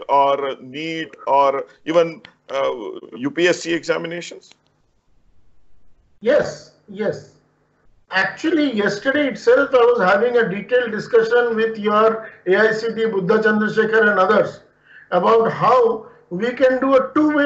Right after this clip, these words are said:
Speaker 2: linking about all the neet available material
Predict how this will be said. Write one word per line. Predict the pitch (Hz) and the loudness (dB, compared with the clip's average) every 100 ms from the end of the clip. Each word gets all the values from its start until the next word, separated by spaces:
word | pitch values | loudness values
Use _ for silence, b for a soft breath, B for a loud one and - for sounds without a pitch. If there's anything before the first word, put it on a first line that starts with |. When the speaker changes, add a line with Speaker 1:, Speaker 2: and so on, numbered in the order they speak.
| 262 | 2
Speaker 2:
linking | 240 233 220 151 - - b b b b - | 0 -4 -6 -6 -6 -16 b b b b -2
about | 190 240 277 269 202 | 2 6 4 2 2
all | 220 285 320 | 4 4 2
the | 311 277 | 2 0
neet | 226 269 330 - - 247 | 2 0 0 -2 -10 -2
available | 220 254 262 269 277 277 - - | 2 4 4 4 2 0 -8 -6
material | 214 - 254 240 185 147 | -4 0 -2 2 2 0